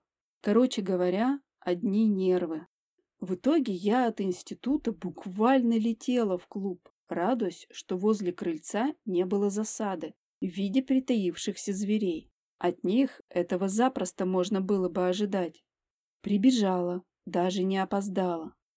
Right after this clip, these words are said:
Получила очередной хмурый взгляд управляющего и краткий инструктаж. Потом меня на пару часов прикрепили к наставнику, довольно высокомерной девушке с искусственными губами,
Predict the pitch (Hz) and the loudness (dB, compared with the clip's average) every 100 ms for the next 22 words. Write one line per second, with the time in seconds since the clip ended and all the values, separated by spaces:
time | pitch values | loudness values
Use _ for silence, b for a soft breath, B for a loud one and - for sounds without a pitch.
0 | _ _ - 185 180 302 320 196 - 214 | _ _ -2 -2 0 2 4 2 0 -2
1 | 190 202 277 294 214 214 254 240 214 185 | -2 2 2 2 2 4 4 2 -2 0
2 | 180 180 - - 220 220 196 180 160 - | 0 -2 -8 -2 0 2 2 2 -2 -6
3 | 214 233 220 _ _ _ 285 311 226 220 | -8 -8 -10 _ _ _ 4 4 2 0
4 | 226 - 220 220 - 208 - 190 175 - | 0 0 0 0 -2 -6 -4 -4 -4 -6
5 | - _ _ _ _ _ - - 285 370 | -12 _ _ _ _ _ -12 0 4 4
6 | 208 190 240 269 - 196 190 180 151 - | 4 2 4 4 4 2 2 -4 -8 -2
7 | 262 - - 226 - 185 - 202 220 - | -2 -2 -4 -4 -4 -8 -2 -2 -2 -4
8 | 202 - 196 180 175 156 160 151 _ _ | -6 -4 -4 -2 -4 -8 -10 -14 _ _
9 | _ - 175 185 294 294 214 185 - 160 | _ -6 -2 2 4 4 2 -4 -6 -2
10 | 170 214 226 185 175 160 - - 180 _ | 0 2 0 0 -2 -2 -10 -12 -14 _
11 | - 196 - 226 - - 185 185 190 185 | -8 -8 0 0 0 -4 -2 0 0 0
12 | 220 190 165 160 | 0 0 0 -2